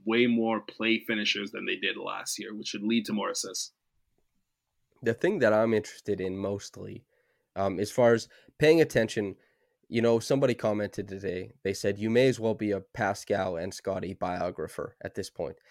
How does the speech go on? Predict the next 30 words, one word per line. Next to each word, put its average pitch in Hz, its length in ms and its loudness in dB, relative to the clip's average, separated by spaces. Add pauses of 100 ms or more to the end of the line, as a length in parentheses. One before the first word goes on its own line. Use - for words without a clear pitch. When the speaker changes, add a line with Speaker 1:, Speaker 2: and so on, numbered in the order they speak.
Speaker 1:
Hmm. 113 80 -2
Speaker 2:
I've 120 220 2
covered 131 520 4
their 117 180 4
Speaker 1:
Hmm. 98 60 -4
Speaker 2:
games, 101 500 -2
like, 98 220 -6 (260)
possession 120 480 2
by 113 160 2
possession, 98 640 -8 (300)
so 127 360 6
intimately. 98 1000 -2 (120)
I'm 104 320 -8
so - 360 2
familiar 117 500 0
with 104 180 -6
their 92 140 -6
tendencies, 117 800 -4 (240)
how 113 160 0
they 113 160 0
attack 98 380 -4
certain - 360 -10
plays, 117 520 -2 (320)
the 95 80 -6
stats 104 540 -2
that - 160 -6
come 101 180 -6
out 131 160 0
of 110 120 -6
them, 101 300 -8